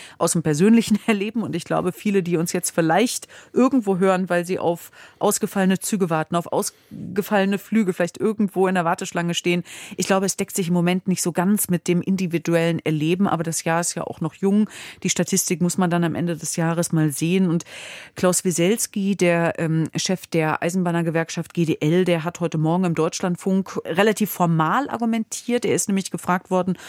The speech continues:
von unserem Kollegen Philipp May, ob er nicht sozusagen mit seinem Streikverhalten Einschränkungen im Streikrecht irgendwie provoziert. Und da hat er gesagt, „Na ja, die Fahrdienste, die seien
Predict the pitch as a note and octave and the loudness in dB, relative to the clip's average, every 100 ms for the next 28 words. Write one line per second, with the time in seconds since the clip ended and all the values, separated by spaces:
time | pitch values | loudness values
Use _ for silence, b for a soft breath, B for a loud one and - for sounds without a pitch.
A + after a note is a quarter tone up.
0 | B B - F#3 F3+ F#3 F3 F3+ F3 F3 | B B 0 2 4 2 2 0 2 0
1 | F3 F3 E3+ E3 F3+ - D#3+ - E3 E3+ | 2 0 2 2 2 -2 -6 -4 0 2
2 | F#3 - - - F3 - F3+ F3 E3 E3+ | 2 -2 -10 -6 -6 -2 0 2 2 0
3 | F#3 - F3 - F3+ E3+ E3+ - F3+ B | -2 -6 -8 -4 -2 0 -2 0 -4 B
4 | B B F3+ G#3 - F#3 F#3 F#3 F3+ F3+ | B B 0 0 0 0 0 2 2 2
5 | - F3+ - E3+ F3 - E3+ - F3 F3 | 0 -4 -4 -4 -2 -4 -6 -2 -2 -2
6 | - D#3 D3+ - - A3+ B3 A#3+ - F3 | -2 -2 -2 -2 -2 2 2 2 -2 -2
7 | F3 F3+ E3+ F3+ F3+ - E3 D#3 G#3 A#3+ | -2 -2 -2 -2 -4 0 2 2 2 2
8 | A#3+ B B B B B - F3 - G#3 | 0 B B B B B -2 -2 0 2
9 | A#3+ - A#3+ B3 - - A3+ F#3 F3 F3 | 2 4 4 6 4 2 2 2 0 2
10 | E3+ F#3+ G#3 | 2 2 0